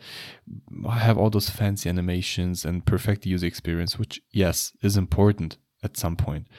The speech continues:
But especially in the beginning, if you have, let's say you have an app that tracks how many <laughs> calories you consume per day, whatever,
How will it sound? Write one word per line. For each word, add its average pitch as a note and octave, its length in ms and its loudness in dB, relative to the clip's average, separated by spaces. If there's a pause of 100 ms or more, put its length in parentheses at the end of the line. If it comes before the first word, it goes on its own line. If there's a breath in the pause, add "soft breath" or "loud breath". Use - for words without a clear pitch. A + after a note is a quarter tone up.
(520 loud breath)
But F#2 280 2 (200)
especially A2+ 400 2
in - 20 2
the F2 60 2
beginning, F2 500 -2 (400 soft breath)
if - 160 -2
you G2 80 4
have, F#2 540 0 (600 soft breath)
let's - 140 0
say G2 80 0
you F#2 120 2
have F#2+ 220 2
an F#2 160 0 (160)
app G2 300 2 (160)
that - 220 -4
tracks - 760 -2 (880)
how - 240 -8
many G#2 300 0
<laughs> - 160 -4
calories F#2+ 420 2
you G2 60 4
consume F#2+ 420 0
per F#2 120 4
day, E2+ 120 2
whatever, F2 420 4